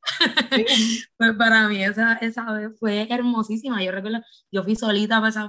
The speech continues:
Speaker 2: anfiteatro porque yo, o sea, yo en la U B pocas actividades me las he perdido. <laughs> Este, voy pa' todos lados, como soy una persona que me gustaba estar todo el día en la universidad y aprovechar todos esos espacios de diálogo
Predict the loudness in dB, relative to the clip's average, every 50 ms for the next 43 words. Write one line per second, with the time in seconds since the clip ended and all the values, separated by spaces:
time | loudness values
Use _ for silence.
0 | -6 -6 -6 -4 -4 -4 -4 -2 0 2 2 2 2 2 0 -2 -2 -4 _ _
1 | -20 -20 -20 _ _ -8 -8 -4 -2 0 0 2 4 4 4 2 0 -2 -8 -6
2 | -2 0 0 0 0 -2 -4 -4 -2 -2 0 0 -2 -4 -6 -12 _ _ -8 -6
3 | -4 -4 -2 -2 -2 -2 -2 0 2 2 4 4 4 4 2 0 -4 -14 -20 -20
4 | _ _ _ 0 2 2 2 0 0 0 0 2 2 2 2 2 0 -2 -2 -2
5 | -2 -2 -4 -4 -6 -4 -4 -2 -2 -2 -2 -4 -2 0 2 2 2 4 2 2
6 | 0 -4 -16 -12 -2 0 2 4 4 4 2 2 2 -2 -2 -4 -4 -8 -10 _
7 | _ -20 -20 -20 _ _ _ -4 -4 -2 0 -2 -2 0 0 2 2 2 2 2
8 | 0 0 -2 -4 -6 -10 -10 -10 -10 -6 -4 -4 -4 -4 -4 -4 -4 -2 -2 -2
9 | -4 -4 -4 -6 -8 -10 -8 -6 -6 -6 -8 -12 -20 -18 _ -8 -8 -8 -6 -8
10 | -8 -8 -6 -6 -6 -6 -6 -8 -10 -10 -8 -6 -4 -4 -4 -6 -10 _ _ -20
11 | _ _ -4 -2 -2 0 2 2 2 2 0 0 0 0 -2 -4 -6 -6 -4 -4
12 | -4 -2 -2 -4 -4 -4 -6 -6 -4 -4 -6 -6 -6 -8 -6 -6 -6 -6 -6 -6
13 | -8 -8 -8 -8 -10 -12